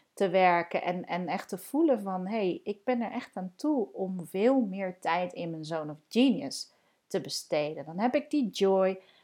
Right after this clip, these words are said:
eh, dan heb ik die passie, dan, ja, weet je, ja, je hoort het al aan mij, dan gaat het gewoon met energie, eh, super sky high.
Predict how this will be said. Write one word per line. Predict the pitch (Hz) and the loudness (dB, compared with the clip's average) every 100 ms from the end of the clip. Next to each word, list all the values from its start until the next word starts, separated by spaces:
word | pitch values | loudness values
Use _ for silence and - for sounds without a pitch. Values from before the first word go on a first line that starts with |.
| _ _ | _ _
eh, | 185 185 190 190 | 0 0 0 -2
dan | 220 | -4
heb | 240 269 | -4 -4
ik | - | -6
die | - 269 - | -4 -4 -2
passie, | - 214 - 233 214 | 4 4 4 -2 0
dan, | 214 214 220 214 - _ _ _ | 0 0 0 -4 -8 _ _ _
ja, | - 180 180 170 | -10 -8 -6 -2
weet | 185 190 | -2 0
je, | 202 | 2
ja, | |
je | 196 190 | 6 10
hoort | 208 269 | 12 12
het | 269 | 12
al | 262 240 | 12 12
aan | 254 | 12
mij, | 254 302 370 320 | 12 10 10 10
dan | 262 | 8
gaat | 262 254 | 8 6
het | 240 240 | 6 2
gewoon | 240 214 226 220 | 0 4 4 4
met | 214 208 | 0 0
energie, | 196 208 214 190 196 220 202 185 185 | 2 4 2 -2 0 0 0 0 0
eh, | 175 160 | -2 -4
super | - - - 311 - | -4 -4 2 2 2
sky | 202 - - 220 185 | -4 -2 2 4 4
high. | 190 277 254 175 190 | 0 0 0 0 -2